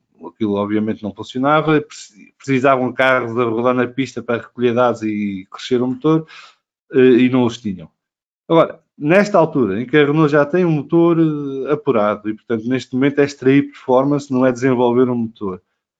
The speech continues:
Eu acho que a Renault pode passar bem a ser uma segunda equipa. E, e a segunda equipa até pode ser uma distração, mais do que, eh, uma ajuda. Eh,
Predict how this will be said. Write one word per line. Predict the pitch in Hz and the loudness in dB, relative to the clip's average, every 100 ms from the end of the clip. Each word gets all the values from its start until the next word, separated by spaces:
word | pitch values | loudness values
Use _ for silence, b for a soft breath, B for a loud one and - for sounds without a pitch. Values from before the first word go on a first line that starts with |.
| _ _ | _ _
Eu | 127 131 | 0 2
acho | 127 - | 2 -2
que | - | -8
a | 110 | -8
Renault | 110 117 120 | -4 -6 -2
pode | 120 120 | -2 -2
passar | 113 117 | -4 -2
bem | 117 | -2
a | 117 | -6
ser | 120 | -4
uma | 117 | -6
segunda | 120 127 120 | -6 -6 -6
equipa. | 120 98 - _ _ | -8 -14 -18 _ _
E, | - 107 107 101 101 107 | -4 0 0 0 0 2
e | |
a | 127 | 2
segunda | 127 147 127 | 2 0 2
equipa | 131 139 | 0 -2
até | 139 143 | -2 -2
pode | 139 135 | -2 -4
ser | |
uma | 131 127 | -4 -4
distração, | - 135 127 101 87 _ | -4 -4 -4 -8 -10 _
mais | 107 110 104 | -2 -2 -2
do | 107 | -6
que, | - | -6
eh, | 110 107 107 104 104 104 101 101 101 | -6 -4 -6 -6 -8 -8 -12 -18 -10
uma | 110 | -4
ajuda. | 107 92 80 78 _ _ _ _ _ _ | -4 -6 -20 -20 _ _ _ _ _ _
Eh, | 92 90 87 85 | -10 -8 -8 -12